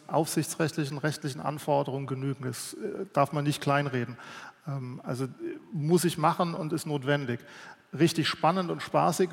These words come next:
wird's, wenn ich aber, ähm, ein Kundenproblem damit auch lösen kann und quasi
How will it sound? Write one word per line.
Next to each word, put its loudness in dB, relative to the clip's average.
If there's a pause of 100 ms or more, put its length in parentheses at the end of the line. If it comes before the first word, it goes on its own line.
wird's, 0
wenn 0
ich -2
aber, 4
ähm, -2
ein -6
Kundenproblem 2
damit 0
auch 0
lösen 2
kann 0 (320)
und -16
quasi 2